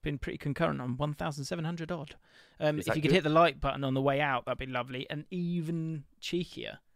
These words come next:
Speaker 1: um, hit the subscribe button. That would be lovely. And
Speaker 2: Mm.
Speaker 1: even cheekier than that, become a patron, 'cause the mailbags will
Speaker 2: Okay.
Speaker 1: return next week, 'cause we're both,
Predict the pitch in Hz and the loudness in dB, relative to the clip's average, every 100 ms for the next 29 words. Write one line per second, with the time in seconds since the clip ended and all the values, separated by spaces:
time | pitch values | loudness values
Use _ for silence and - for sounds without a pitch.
0 | _ - - - - 143 127 123 - _ | _ -20 -20 -20 -12 -10 -8 -10 -14 _
1 | - - - 131 - 131 131 143 - - | -10 -10 -10 -12 -8 -10 -8 -12 -14 -20
2 | _ - 131 131 139 - 135 - _ - | _ -18 -16 -10 -10 -10 -14 -16 _ -20
3 | - - - 131 120 117 175 202 202 - | -20 -8 -2 0 0 4 6 6 4 2
4 | 185 165 139 160 180 - - _ _ _ | 0 0 2 0 0 -4 -16 _ _ _
5 | _ _ _ - - 135 131 139 147 131 | _ _ _ -8 -4 -2 -2 -4 -6 -10
6 | 123 _ _ _ _ _ - 151 135 131 | -12 _ _ _ _ _ -14 -8 -4 -2
7 | 127 127 139 143 135 - 135 127 - - | -2 -4 -4 -6 -4 -4 -4 -6 -12 -14
8 | 139 - 147 139 - - 139 135 | -12 -8 -8 -8 -10 -6 -6 -6